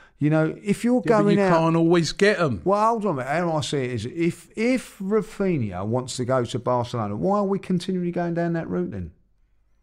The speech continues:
Speaker 2: Because
Speaker 1: Why?
Speaker 2: there's a chance. There's a chance.
Speaker 1: I'm
Speaker 2: I just,
Speaker 1: not
Speaker 2: I just named out to you the reasons why.
Speaker 1: No, I know,
Speaker 2: If
Speaker 1: yeah,
Speaker 2: those,
Speaker 1: but
Speaker 2: if those obstacles were in the way, there'd probably be no point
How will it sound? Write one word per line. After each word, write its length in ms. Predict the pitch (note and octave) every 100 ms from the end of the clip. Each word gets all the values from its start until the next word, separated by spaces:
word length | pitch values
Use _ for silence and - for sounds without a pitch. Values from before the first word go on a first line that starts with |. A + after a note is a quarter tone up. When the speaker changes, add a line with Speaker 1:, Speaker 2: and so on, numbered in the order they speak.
| _ -
Speaker 2:
Because 200 | D3 F3
Speaker 1:
Why? 60 |
Speaker 2:
there's 160 | E3+ D#3+
a 60 | E3+
chance. 600 | A3+ G#3 C3+ - - - _ _ _ _ _ _ _ _ _ _ _ -
There's 180 | D3+
a 60 | D3+
chance. 320 | - G#3 -
Speaker 1:
I'm 160 | D#3 G#3+
Speaker 2:
I 20 |
just, 160 | A#3+ -
Speaker 1:
not 140 | F#3
Speaker 2:
I 40 |
just 200 | F3+ F#3
named 340 | G#3 G#3 G#3+ E3
out 200 | E3 D#3
to 120 | -
you 120 | C#3 C#3
the 80 |
reasons 400 | C3+ D#3+ C3 C3
why. 220 | B2+ B2+ A#2+
Speaker 1:
No, 240 | G3+ A#3
I 20 | B3+
know, 60 | C#4
Speaker 2:
If 140 | B3
Speaker 1:
yeah, 80 | B3+
Speaker 2:
those, 280 | A#3 F#3+ -
Speaker 1:
but 80 | - -
Speaker 2:
if 240 | A#3+ -
those 240 | C4 B3+ G#3+
obstacles 640 | A3 G#3 - F3 E3+ D3+
were 200 | C#3 E3+
in 200 | E3 D#3+ D3
the 60 |
way, 400 | B2+ A#2+ G#2+ E3 - - - - - - - -
there'd 200 | E3 F3
probably 260 | A3+ F#3+ F3+
be 180 | C#3+ E3
no 200 | E3 C#3+
point 340 | D#3 A2+ -